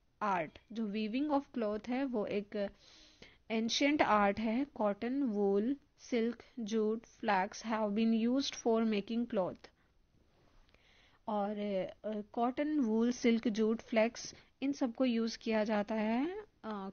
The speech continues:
क्लॉथ बनाने के लिए। The textile industry can be divided on the basis of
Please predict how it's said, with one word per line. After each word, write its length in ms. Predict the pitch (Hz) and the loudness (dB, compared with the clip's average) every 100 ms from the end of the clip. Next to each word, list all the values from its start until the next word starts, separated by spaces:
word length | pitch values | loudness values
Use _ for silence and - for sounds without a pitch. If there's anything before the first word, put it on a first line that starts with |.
| - | -8
क्लॉथ 220 | 226 214 | -2 -2
बनाने 500 | 202 208 202 190 196 | -2 -2 -2 -2 -4
के 120 | 196 | -4
लिए। 240 | 208 214 269 | -4 -2 -2
The 180 | 226 | -2
textile 600 | 208 214 - - 269 277 285 | -4 -6 -6 -6 -2 0 0
industry 460 | 247 233 - 254 247 | 0 -2 0 -2 0
can 220 | 220 202 | -4 -2
be 40 | 190 | -2
divided 460 | 190 190 196 196 | 0 2 2 0
on 180 | 202 208 | 0 0
the 100 | 202 | 0
basis 400 | 196 208 226 254 | 0 0 0 0
of 160 | 240 | 2